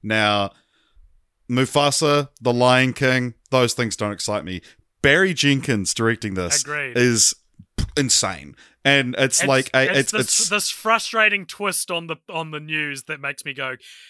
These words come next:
Speaker 2: "God damn it, that's actually a pretty good director choice <laughs> for a Lion King movie."
Speaker 1: Yeah, so it's like a prequel slash sequel.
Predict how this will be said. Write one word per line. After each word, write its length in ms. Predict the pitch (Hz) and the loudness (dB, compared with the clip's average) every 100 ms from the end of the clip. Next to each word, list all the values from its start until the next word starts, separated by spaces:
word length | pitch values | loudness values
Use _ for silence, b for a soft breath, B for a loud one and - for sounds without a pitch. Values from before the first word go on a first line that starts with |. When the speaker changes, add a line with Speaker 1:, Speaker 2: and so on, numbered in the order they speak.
| B B - | B B -2
Speaker 2:
"God 320 | 190 185 160 | 0 0 -4
damn 240 | 131 123 139 | -10 -8 -8
it, 80 | - | -8
that's 200 | 151 - | -6 -2
actually 320 | 156 - 160 | -2 -2 -6
a 60 | 139 | -6
pretty 300 | - 156 143 | -8 -8 -8
good 220 | 143 131 | -8 -10
director 480 | 147 131 139 - 135 | -10 -8 -10 -10 -8
choice 400 | - 190 175 - | -6 -4 -4 -4
<laughs> 20 | |
for 260 | - 208 185 | -6 -4 -2
a 120 | 202 | -2
Lion 420 | 180 180 175 170 165 | -2 0 0 -2 -6
King 300 | - 135 127 | -12 -12 -14
movie." 220 | 127 139 | -6 2
Speaker 1:
Yeah, 140 | 151 113 | 4 4
so 140 | 151 | 4
it's 100 | 143 | 4
like 120 | 156 | 2
a 60 | 147 | 2
prequel 680 | - 160 165 - 165 156 143 | 0 2 2 2 2 2 2
slash 280 | 143 127 | 2 2
sequel. 680 | - 135 117 127 120 110 | 2 0 -2 0 2 2